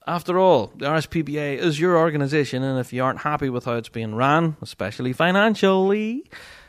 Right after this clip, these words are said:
yeah, then make your voice heard at the next meeting. Hmm. All right, let's get into another news story away from controversy. Let's give a shout out to Braybrack. Braybrack! Yeah, they're in the news this week because they have introduced a new member.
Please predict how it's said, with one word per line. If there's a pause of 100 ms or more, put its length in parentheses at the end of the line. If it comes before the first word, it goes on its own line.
(140)
yeah, (320)
then
make
your
voice
heard
at
the
next
meeting. (220)
Hmm. (800)
All
right, (300)
let's
get
into
another
news
story
away
from
controversy. (220)
Let's
give
a
shout
out
to
Braybrack. (340)
Braybrack! (720)
Yeah, (100)
they're
in
the
news
this
week
because
they
have
introduced
a
new
member.